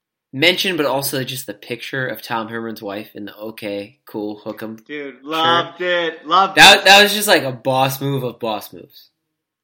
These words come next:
Speaker 1: Wow. I mean, great, great response to an absolutely absurd situation.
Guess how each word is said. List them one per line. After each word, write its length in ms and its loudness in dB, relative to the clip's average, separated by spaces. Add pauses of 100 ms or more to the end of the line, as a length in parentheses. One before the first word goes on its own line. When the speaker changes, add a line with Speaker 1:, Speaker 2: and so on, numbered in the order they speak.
Speaker 1:
Wow. 440 2 (560)
I 80 -2
mean, 180 2
great, 540 4 (320)
great 240 0
response 460 -6
to 120 -10
an 80 -12
absolutely 420 -8
absurd 540 -10
situation. 560 -12